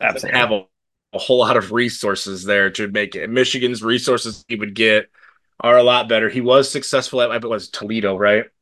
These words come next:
Speaker 1: When he was there, is that where he came
Speaker 2: Yeah, I think
Speaker 1: from?
Speaker 2: it was, I think it was Toledo, yeah.
Speaker 1: One of the
Speaker 2: So
Speaker 1: mac schools in the area. So
Speaker 2: Yep.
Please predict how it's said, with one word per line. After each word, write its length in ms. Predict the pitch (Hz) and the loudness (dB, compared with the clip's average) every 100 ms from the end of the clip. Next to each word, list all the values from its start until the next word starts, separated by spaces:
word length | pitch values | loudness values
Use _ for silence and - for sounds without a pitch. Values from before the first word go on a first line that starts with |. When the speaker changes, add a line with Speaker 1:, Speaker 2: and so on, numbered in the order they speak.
| _ _ | _ _
Speaker 1:
When 100 | - | -14
he 80 | 110 | -8
was 100 | 110 | -6
there, 120 | 107 | -4
is 80 | 104 | -2
that 120 | 113 | -2
where 80 | 113 | -2
he 80 | 107 | -4
came 180 | 104 113 | -4 0
Speaker 2:
Yeah, 100 | 139 | 4
I 20 | |
think 100 | 139 | 4
Speaker 1:
from? 20 | 120 | 2
Speaker 2:
it 40 | |
was, 260 | 104 - - | -2 -12 -8
I 20 | |
think 100 | 113 | -6
it 40 | |
was 100 | 95 | -6
Toledo, 260 | - 95 92 | -6 -6 -4
yeah. 240 | 95 92 - _ _ | -2 -2 -4 _ _
Speaker 1:
One 160 | 120 123 | -2 2
of 40 | |
the 40 | |
Speaker 2:
So 80 | 117 | 6
Speaker 1:
mac 180 | 165 151 | 6 4
schools 300 | - 117 107 | 0 -6 -6
in 60 | 107 | -6
the 40 | |
area. 240 | 104 104 104 | -4 -4 -6
So 220 | - 113 | 0 4
Speaker 2:
Yep. 240 | - - | 4 2